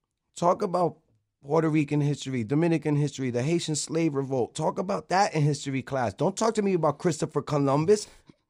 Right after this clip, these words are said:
the damn savage he was. Catch feelings all you want. I don't care. I don't care. You need to,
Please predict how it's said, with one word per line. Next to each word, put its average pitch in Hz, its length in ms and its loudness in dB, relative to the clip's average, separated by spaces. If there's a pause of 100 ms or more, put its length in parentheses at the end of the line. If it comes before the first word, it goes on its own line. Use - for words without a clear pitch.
(500)
the 156 100 0
damn 147 300 2
savage 151 540 2
he 160 100 0
was. 156 500 2
Catch 196 280 0
feelings 214 280 4
all 196 120 4
you 190 100 -2
want. 208 260 4
I 156 80 2
don't 190 160 0
care. 151 360 -2 (1040)
I 160 120 0
don't 175 140 0
care. 139 400 -2 (2750)
You 147 200 2
need 196 180 4
to, 160 140 0